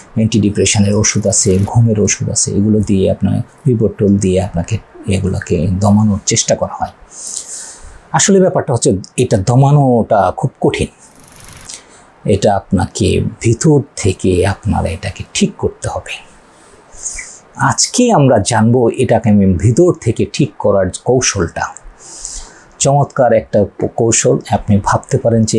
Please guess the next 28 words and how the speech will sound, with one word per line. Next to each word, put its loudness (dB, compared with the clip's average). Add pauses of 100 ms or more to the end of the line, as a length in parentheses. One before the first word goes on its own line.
(120)
এখানে 2
হালকা 0
টিপাটিপি -2
করে 2
কি -2
এত 0 (160)
জটিল 0
সমস্যার 2
সমাধান 2
করা 0
যাবে, 0
এরকম 0
প্রশ্ন 0
করতে -2
পারেন। -4 (560)
আমি 2
নিশ্চিতভাবে 2
বলতে 0
পারি 0
যে -2 (100)
এটা -2
আপনার -6
ঠিক -14
হয়ে -2
যাবে, -10 (1000)
আপনার 0 (120)
প্যানিক 2
ডিসঅর্ডার 0